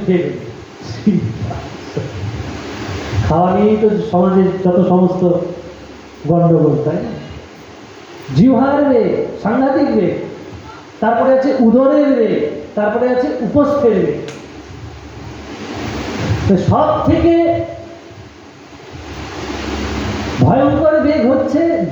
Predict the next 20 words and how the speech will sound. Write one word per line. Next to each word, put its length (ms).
জিহ্বার 440
বেগ। 1300
এই 180
জিহ্বার 640
বেগ 360
সমস্ত 360
বেগকে 540
পুষ্ট 400
করে। 280
কি 160
কি 120
বেগ? 380
বলে 100
ক্রোধের 520
বেগকে 500
পুষ্ট 320
করে, 160
বাণীর 360
বেগকে 360
পুষ্ট 380